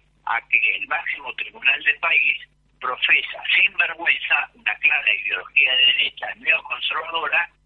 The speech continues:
que es funcional a que este poder siga fuera del control ciudadano y con una agenda ajena de las causas populares. No se puede explicar de otra manera.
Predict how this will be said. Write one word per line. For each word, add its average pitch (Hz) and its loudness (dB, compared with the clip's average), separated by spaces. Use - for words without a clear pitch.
que 175 2
es 165 2
funcional 156 0
a 123 -2
que - 4
este - 0
poder - 2
siga - 0
fuera - 4
del - -4
control - -6
ciudadano - 2
y - -2
con - -20
una - -2
agenda 147 2
ajena 208 4
de - 2
las - -8
causas - -2
populares. - -12
No - 4
se - -6
puede - 2
explicar - 0
de - -2
otra 104 -2
manera. - 2